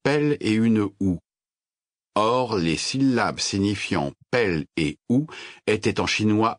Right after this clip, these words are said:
homophones du mot éliminer. Des gardes rouges trop zélés y avaient vu un message contre-révolutionnaire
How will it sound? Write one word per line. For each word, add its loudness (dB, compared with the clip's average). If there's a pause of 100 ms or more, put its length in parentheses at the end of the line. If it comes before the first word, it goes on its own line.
homophones 2
du 0
mot 0 (100)
éliminer. 0 (840)
Des -2
gardes -2
rouges -2
trop 0
zélés 0
y 2
avaient 0
vu -2
un 0
message 0
contre-révolutionnaire 0